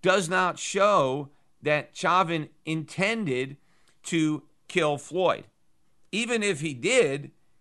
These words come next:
it was not intentional. And intent is a crucial element necessary to get a conviction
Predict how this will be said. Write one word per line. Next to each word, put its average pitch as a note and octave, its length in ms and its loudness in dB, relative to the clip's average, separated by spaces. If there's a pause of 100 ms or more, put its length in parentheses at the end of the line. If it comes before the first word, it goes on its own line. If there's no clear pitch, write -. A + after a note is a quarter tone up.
(360)
it F3+ 160 2
was F#3 200 0
not F3 300 4
intentional. D#3 840 -4 (220)
And E3+ 300 0
intent G#3+ 760 -4
is F3 400 -2 (140)
a E3 280 -2 (220)
crucial G#3 640 -4
element D#3 560 2 (460)
necessary D#3+ 880 0
to D#3 140 -8
get D3 200 -2
a C#3+ 40 -2
conviction C#3 800 -6